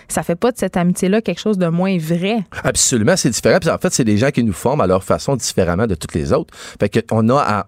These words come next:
Speaker 2: on a à en avoir, on a à en apprendre de tout le monde parce que j'ai aussi des amis techniques. Je les appelle mes amis
Speaker 1: <laughs> Ça
Speaker 2: techniques.
Speaker 1: veut dire quoi ?
Speaker 2: Mais mes amis techniques, c'est mes amis, ceux que, ceux que j'ai sur, souvent sur mon Messenger, c'est, euh, des gens que je vais texter parce que j'ai besoin d'un dessin graphique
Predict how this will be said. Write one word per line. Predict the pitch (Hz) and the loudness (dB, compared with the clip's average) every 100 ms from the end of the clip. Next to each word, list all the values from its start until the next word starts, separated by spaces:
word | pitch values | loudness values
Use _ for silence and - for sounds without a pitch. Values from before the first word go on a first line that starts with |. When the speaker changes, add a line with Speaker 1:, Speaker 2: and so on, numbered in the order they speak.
| - | -4
Speaker 2:
on | 92 92 | -2 2
a | 135 | 2
à | 120 | 2
en | |
avoir, | 95 90 127 131 - | 2 2 2 2 0
on | 101 | 0
a | 127 | 2
à | 135 | 2
en | 107 | 2
apprendre | 107 - 131 107 | 0 0 0 -2
de | - | -2
tout | 120 | -2
le | 92 | 0
monde | 117 156 - - | 0 -2 -6 -4
parce | 107 | -4
que | - | 0
j'ai | 113 127 | 0 0
aussi | 110 175 | 0 0
des | 156 107 | 2 2
amis | 110 120 | 0 -2
techniques. | - 92 104 127 - - - - - | -4 -4 -2 -2 -4 -20 -18 -16 -4
Je | 113 | 0
les | 120 | 2
appelle | 110 202 | 2 4
mes | 196 143 | 2 2
amis | 156 | 0
Speaker 1:
<laughs> | |
Ça | 165 | 0
Speaker 2:
techniques. | 143 165 415 | 2 4 2
Speaker 1:
veut | |
dire | 262 480 - | 2 0 0
quoi ? | - 285 466 226 | 0 2 2 2
Speaker 2:
Mais | |
mes | 170 190 | 2 2
amis | 196 269 | 2 0
techniques, | - 208 - 220 381 | 2 0 4 2 2
c'est | - 165 | 2 2
mes | 151 | 4
amis, | 170 180 330 | 4 4 4
ceux | - 247 | 2 0
que, | 185 143 | 0 0
ceux | - 143 131 240 | -2 0 0 2
que | 175 | 2
j'ai | 226 | 0
sur, | - 160 156 | 2 0 0
souvent | 143 - 254 | 0 2 2
sur | 226 190 | 2 2
mon | 165 | 2
Messenger, | 156 151 - 143 131 151 185 185 - | 2 0 0 0 2 2 2 -2 -8
c'est, | - 156 147 151 | -4 0 2 2
euh, | 143 | 2
des | 131 156 151 | 4 2 2
gens | 220 | 0
que | 226 139 | 0 -2
je | |
vais | 139 | -2
texter | 151 151 - 208 | 0 -2 0 -2
parce | 185 156 | 0 0
que | 175 | 0
j'ai | 143 | 2
besoin | 131 165 | 2 4
d'un | 185 127 | 2 2
dessin | 135 - 156 | 0 0 -2
graphique | 131 131 - 160 | 0 -2 0 -2